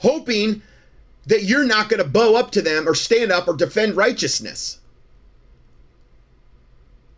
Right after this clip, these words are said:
And then everybody all, all of a sudden, courage is contagious. They all started whatever. Not like it was that courageous. I mean, it was one small black lady beating up, uh, I mean, come on.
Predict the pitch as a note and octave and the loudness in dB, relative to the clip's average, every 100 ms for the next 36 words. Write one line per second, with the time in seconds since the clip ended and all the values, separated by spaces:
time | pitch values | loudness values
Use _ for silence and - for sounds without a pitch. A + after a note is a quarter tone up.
0 | - F3+ G#3+ C4 G#3+ A3 G#3 G#3 G3+ G#3+ | -6 0 2 2 2 2 2 2 4 2
1 | G#3+ C4+ E4+ F#3+ B3+ A#3+ G#3+ G#3+ - _ | 4 4 2 0 0 0 0 -6 -8 _
2 | - F3 A3 A#3+ B3 - A#3 G#3+ B3+ B3 | -4 2 2 0 -4 -2 -2 2 0 2
3 | G#3+ G#3 E3 F3 G#3 A3 G#3+ - A3 G#3+ | 0 0 0 2 2 2 0 0 2 2
4 | G3+ D3+ F#3 G#3+ A#3+ - - - _ - | 0 0 2 2 0 -4 -14 -20 _ -20
5 | _ - _ - _ _ _ - _ - | _ -20 _ -20 _ _ _ -20 _ -10
6 | C#3 F3 F3+ C#3+ C3+ A#2+ E3 D#3+ B2+ D3 | -4 0 0 0 -2 0 -4 -2 -2 0
7 | F#3 C#3 B2+ C3 B2+ C3 C3+ A#2 A#2 C#3+ | 0 -2 -4 -4 -2 -4 -4 -6 -2 0
8 | G3 G3+ G3+ - _ _ - - _ _ | 0 0 -4 -8 _ _ -20 -20 _ _
9 | - - C3+ G3+ G#3+ G3 D#3+ F#3+ F3+ D#3 | -10 -4 0 2 2 2 2 0 0 -2
10 | C#3 C#3 C#3 A#2 G2+ F#3 G3 G3 F3+ F3+ | -2 -2 -4 -6 -4 -2 0 0 0 -2
11 | - _ - C#3 B2+ - - - C#3 C3+ | -6 _ -6 -2 -2 -6 -20 -8 -6 -6
12 | A#2+ G3 F3+ D#3+ D3+ F2+ | -4 -2 0 2 0 -2